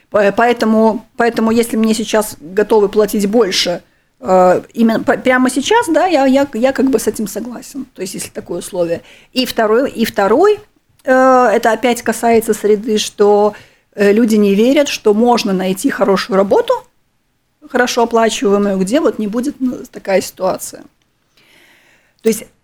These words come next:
то есть это все вопросы среды, бизнес-среды, да, э, которые, а бизнес-среда формируется именно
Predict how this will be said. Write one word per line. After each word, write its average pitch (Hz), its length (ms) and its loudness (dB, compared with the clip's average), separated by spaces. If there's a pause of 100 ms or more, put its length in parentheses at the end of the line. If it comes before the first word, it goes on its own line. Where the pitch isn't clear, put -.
(260)
то - 80 0
есть 233 160 0 (200)
это 220 200 -2
все 240 440 0
вопросы 254 800 0 (140)
среды, 214 640 0 (760)
бизнес-среды, 196 920 -2 (240)
да, 214 340 -2
э, - 500 -2
которые, 214 380 0
а - 140 0
бизнес-среда 220 720 0
формируется 220 840 -2 (1000)
именно 220 540 2